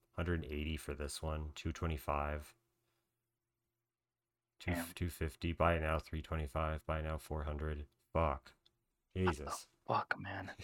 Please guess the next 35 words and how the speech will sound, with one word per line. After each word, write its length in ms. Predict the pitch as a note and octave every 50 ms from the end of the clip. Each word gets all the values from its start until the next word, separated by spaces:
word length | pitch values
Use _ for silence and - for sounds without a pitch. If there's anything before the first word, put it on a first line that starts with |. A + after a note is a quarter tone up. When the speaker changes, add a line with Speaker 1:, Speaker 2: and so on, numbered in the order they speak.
| - -
Speaker 1:
<laughs> 1200 | - - - - - - - - - - - - - - - _ - - - _ _ - - _
Speaker 2:
Damn, 240 | - A#2+ A2 A2 G2+
if 140 | F#2+ - - -
only 340 | - - B2 B2+ C3 C3 B2
we 120 | B2 B2
would've 220 | B2 B2 A2+ G#2+ G#2
known, 320 | A2 A2+ A2+ A2 G2+ G2
man. 340 | G2 G2+ G#2+ G#2+ A2 A2+ A2 - - - - - - - - - -
Speaker 1:
That's 160 | G2+ F#2+ -
crazy. 480 | - - G2+ F2+ F2 E2+ E2 - E2+ E2
Speaker 2:
Well, 160 | G#2+ G#2 - -
I 60 | A2
would've, 200 | A#2 A#2+ G#2+ G#2
I 100 | F#2 G#2+
would've 200 | A#2 A#2+ G#2+ F#2+
bought 180 | F#2+ G#2 G2+ G2+
up 180 | G2+ F#2 - -
way 180 | G2 G2+ G#2
more. 360 | G#2 G#2 F#2+ F#2+ F#2 F#2+ G2 - - - _ _ _ _ _ _ _ _ _ _ _ _ _ -
Speaker 1:
Yeah, 340 | F#2 E2+ E2 D#2+ E2 D#2+ D#2 - _ _ _ _ _
no 240 | - F2+ F2 F#2 F2
idea. 520 | F2 F2 D#2 D#2 F2+ F2 F2 E2+ E2 D#2 - - _ _ _ _ _ _ _ _ _ _ _ _ _ _ _ _ _ _ _ - -
Speaker 2:
I 100 | A2 G2+
had 120 | G2 G2
no 180 | G2 G2 G2 G2
idea. 260 | F#2+ F#2 G2 F#2+ F#2 F#2
I 20 |
was 140 | G2 G2+ -
like, 240 | G2+ F#2 F2 - -
"This 180 | - B2+ A#2 A#2
is 100 | A2+ G#2
just 220 | F#2+ G#2 G2 -
fun 280 | - - G#2 G2 G2 G2
right 200 | G2 G2 G2 F#2+
now." 360 | F#2 G2 F#2+ G2 G2 G2 G2